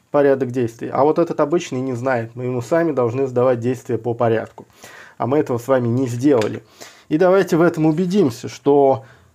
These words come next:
если мы с вами, э, будем считать действия просто по порядку, то есть шесть минус один равно пяти, потом умножаем на ноль, будет ноль, потом прибавляем шесть,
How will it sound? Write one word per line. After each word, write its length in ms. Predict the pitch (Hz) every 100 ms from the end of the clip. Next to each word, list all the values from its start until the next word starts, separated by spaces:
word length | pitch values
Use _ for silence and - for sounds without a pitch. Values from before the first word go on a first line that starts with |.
| _ -
если 380 | 135 208 139
мы 140 | 143 147
с 80 | 156
вами, 600 | 151 139 123 - - 131
э, 140 | 127
будем 320 | 123 156 139
считать 280 | 120 - 123
действия 340 | 123 123 - 120
просто 380 | 151 139 -
по 100 | 120
порядку, 640 | 123 160 202 277 269 127 104
то 60 | -
есть 120 | 110
шесть 300 | - 160 123
минус 340 | 120 113 117 156
один 480 | 160 240 269 254 - _ _ _ _ _ _
равно 380 | 113 113 117 113
пяти, 540 | 120 117 208 226 240 - _ _ _ _ _ _
потом 320 | 139 127 160 139
умножаем 580 | 127 131 123 123 117
на 140 | 120 131
ноль, 420 | 170 233 240 226 - _ _ _ _ _ _ -
будет 400 | 113 110 113 156
ноль, 400 | 185 226 233 233 - _ _
потом 400 | 139 139 160 135
прибавляем 760 | 127 123 127 131 131 117 104 98 _ _ _ _ _
шесть, 720 | - - 202 247 240 - -